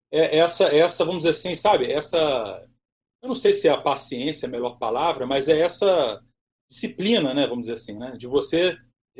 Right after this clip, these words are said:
pensar assim, "Olha, pra sair aquele texto eu vou ter que ficar várias e várias horas ali em frente ao, ao computador, escrevendo tudo, e aquilo vai dar muito trabalho." É, tipo assim,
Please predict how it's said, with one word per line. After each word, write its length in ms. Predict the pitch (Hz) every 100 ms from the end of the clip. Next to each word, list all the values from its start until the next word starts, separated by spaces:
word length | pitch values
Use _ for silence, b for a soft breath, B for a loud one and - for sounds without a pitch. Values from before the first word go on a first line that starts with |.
| - -
pensar 300 | 156 151 170
assim, 200 | 160 165
"Olha, 240 | 151 120
pra 160 | - 160
sair 180 | - 160
aquele 240 | 151 160
texto 380 | 151 151 170 170
eu 60 | 165
vou 120 | 160
ter 120 | 160
que 100 | -
ficar 800 | 160 143 139 147 156 147 107 - _ _ _ _ _ _
várias 320 | 165 185 202 196
e 60 |
várias 380 | 196 190 202 170
horas 320 | 175 175 165
ali 200 | 180 165
em 220 | 180 185
frente 420 | 156 165 175 - 180
ao, 440 | 160 - 127 113
ao 100 | 120
computador, 840 | - 135 - 120 123 147 170 156 123
escrevendo 720 | - 127 117 113 143 147 120
tudo, 280 | - 147 165
e 20 |
aquilo 220 | 175 196 180
vai 120 | 165
dar 120 | 170
muito 280 | 160 180 -
trabalho." 600 | 220 202 190 185 113 - _ -
É, 120 | 190
tipo 160 | -
assim, 380 | 208 208 147 -